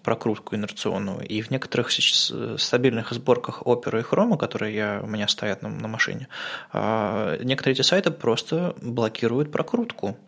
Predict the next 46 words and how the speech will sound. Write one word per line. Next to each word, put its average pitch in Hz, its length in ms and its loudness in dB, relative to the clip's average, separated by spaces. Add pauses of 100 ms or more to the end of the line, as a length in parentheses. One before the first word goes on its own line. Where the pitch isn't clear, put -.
(100)
э, - 140 -4
с - 80 -2
этим - 160 -2
плагином 95 400 0
jQuery. 104 460 -8
И 120 340 -2
в 120 80 2
итоге 160 300 2
получается, 131 440 4
что - 140 2
я 117 40 4
захожу 123 300 -2
на 120 60 0
сайт, - 320 2
и 113 40 -2
я 113 40 0
никак - 280 -6
не 135 40 -2
могу 131 160 -2
попасть 147 380 -2
вниз. 165 240 0 (100)
Я, 135 120 -6
мне 113 140 -2
приходится 127 440 2
идти 117 180 0
отключать 120 460 0
JavaScript, 135 520 0
чтобы 104 260 -2
прокрутить. - 580 -8 (480)
Это, 139 100 6
конечно, 143 300 6
безумие. 110 420 2
И 113 140 -2
вот 127 140 4
в - 120 -2
свете 143 380 4
этого 123 600 4 (100)
в - 60 -10
стабильном 127 440 6
Chromium 170 460 8
появились 131 420 6
пассивные 123 680 6
обработчики 117 500 4
событий 123 480 4
как - 180 0
раз 131 480 4